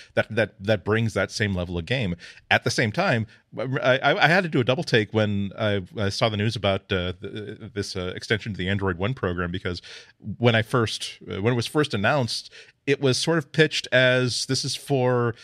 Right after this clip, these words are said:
uh, non-European, non-American markets where they need, we need to,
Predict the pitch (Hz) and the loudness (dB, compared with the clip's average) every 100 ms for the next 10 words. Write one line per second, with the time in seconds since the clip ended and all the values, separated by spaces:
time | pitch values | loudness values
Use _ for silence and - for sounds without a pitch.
0 | - _ _ 110 107 101 98 _ _ _ | -20 _ _ 0 2 2 -2 _ _ _
1 | _ _ _ _ - 131 127 135 123 120 | _ _ _ _ 0 4 4 4 2 0
2 | - 120 120 120 113 110 110 113 110 113 | 0 0 2 0 -2 0 0 2 2 0
3 | 113 101 107 - 104 - - - 127 110 | 0 2 2 2 0 0 -4 -4 -4 0
4 | 107 113 120 123 117 131 131 123 | 0 0 -2 0 0 0 0 -4